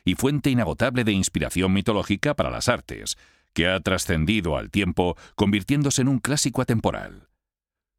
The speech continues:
Pertenece a la Biblioteca Pública de Soria, aunque en origen se encontraba en la biblioteca del Real Monasterio de Santa María de Huerta,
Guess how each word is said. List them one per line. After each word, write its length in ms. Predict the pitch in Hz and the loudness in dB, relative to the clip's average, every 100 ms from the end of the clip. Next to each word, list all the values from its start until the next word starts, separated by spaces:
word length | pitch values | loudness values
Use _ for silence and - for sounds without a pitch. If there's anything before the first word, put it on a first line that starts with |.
| _ | _
Pertenece 560 | 82 85 107 110 113 135 | -2 0 2 0 2 0
a 40 | |
la 100 | 117 | 2
Biblioteca 540 | 101 87 78 104 98 98 | 0 0 0 -2 -2 0
Pública 400 | 101 95 90 90 | 0 0 0 0
de 100 | 78 | 0
Soria, 480 | 139 78 55 53 - _ | -2 -2 -8 -10 -12 _
aunque 340 | 87 98 92 110 | -2 0 0 0
en 80 | |
origen 400 | 104 131 - 151 | 2 0 0 0
se 120 | 139 95 | 2 0
encontraba 580 | 76 64 - 95 101 | -2 -4 -2 0 2
en 80 | 101 | 2
la 100 | 87 | 2
biblioteca 600 | 76 76 71 92 92 113 | 0 -2 -2 -2 0 0
del 160 | 110 78 | 0 0
Real 240 | 76 85 | 0 2
Monasterio 520 | 92 87 80 101 98 113 | 2 0 0 0 0 0
de 100 | 113 | 0
Santa 300 | 87 71 67 | 0 -2 -2
María 300 | 65 82 78 | -2 0 0
de 80 | |
Huerta, 480 | 76 107 - 60 57 | 0 0 -2 -6 -8